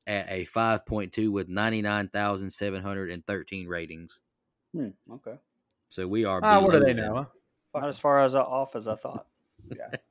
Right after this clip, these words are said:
Speaker 1: <laughs> Yeah, what, I M D B don't know what they're talking about. <laughs> Anywho,
Speaker 3: Ah.
Speaker 1: we got any, uh, final thoughts before we shout out our blood donors?
Speaker 3: That's it, fellas.
Speaker 1: All right, just wanna vi-, give a big shout out to all of our blood donors. Like I said earlier,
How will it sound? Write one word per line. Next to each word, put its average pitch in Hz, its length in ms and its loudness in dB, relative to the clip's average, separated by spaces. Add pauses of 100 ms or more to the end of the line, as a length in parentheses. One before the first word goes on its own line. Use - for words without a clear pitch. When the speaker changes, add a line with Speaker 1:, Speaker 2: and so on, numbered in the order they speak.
Speaker 1:
<laughs> - 800 -20
Yeah, 104 300 -2
what, 101 260 -2
I 107 160 -6
M 98 80 -4
D 87 80 -6
B 82 80 -6
don't 82 120 -10
know 82 60 -12
what 76 60 -16
they're 78 140 -14
talking 76 260 -14
about. 80 260 -12 (360)
<laughs> - 360 -12
Anywho, 143 540 6
Speaker 3:
Ah. 110 140 2
Speaker 1:
we 135 80 4
got 165 160 4
any, 151 180 2
uh, 127 220 2
final 139 300 2
thoughts 139 280 2
before 120 160 -6
we 117 80 0
shout 127 220 2
out 120 80 2
our 113 100 2
blood 120 260 2
donors? 120 520 -4 (1040)
Speaker 3:
That's - 160 -20
it, 131 160 -2
fellas. 107 480 -2 (840)
Speaker 1:
All 107 180 2
right, 101 160 2
just 120 140 -4
wanna 123 160 0
vi-, 107 240 0
give 104 160 -2
a 92 80 -2
big 107 240 2
shout 107 240 2
out 98 60 0
to 95 80 -2
all 101 80 0
of 92 60 -4
our 92 100 -2
blood 98 260 -2
donors. 95 380 -4
Like 95 160 -4
I 98 60 -4
said 98 200 -4
earlier, 92 500 -2